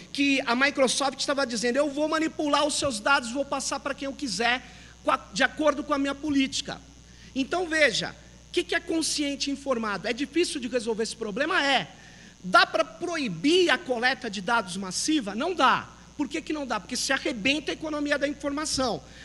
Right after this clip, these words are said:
Mas dá pra concordar do jeito que nós estamos caminhando, na forma que nós estamos indo? Não dá pra concordar.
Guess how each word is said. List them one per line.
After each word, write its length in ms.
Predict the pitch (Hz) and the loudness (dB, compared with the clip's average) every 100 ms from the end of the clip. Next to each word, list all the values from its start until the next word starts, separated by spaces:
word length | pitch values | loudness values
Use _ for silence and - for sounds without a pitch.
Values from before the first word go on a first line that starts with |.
| - | -2
Mas 320 | 262 302 185 | 2 2 2
dá 200 | 196 392 | 4 4
pra 200 | - 320 | 4 2
concordar 680 | 339 339 - 254 208 277 311 | 2 -2 0 -2 0 0 0
do 140 | 226 | -2
jeito 420 | 180 - 370 370 | -2 -2 -2 -4
que 120 | - 277 | -4 -4
nós 160 | 247 | -4
estamos 320 | - 277 240 | -6 -6 -6
caminhando, 680 | 254 233 220 269 349 269 139 - - | -6 -6 -4 -2 -2 -2 -6 -8 -10
na 200 | 196 262 | 0 0
forma 520 | 254 - 277 349 359 320 | 0 -4 0 2 0 -2
que 100 | 277 | -4
nós 180 | 247 | -4
estamos 360 | - 254 214 151 | -4 -4 -2 -2
indo? 400 | 302 359 226 135 - - | 0 0 0 -4 -8 -4
Não 300 | 196 240 269 | -2 0 0
dá 140 | 254 | -4
pra 120 | 254 | -4
concordar. 600 | 247 254 262 254 202 127 | -6 -6 -6 -6 -6 -8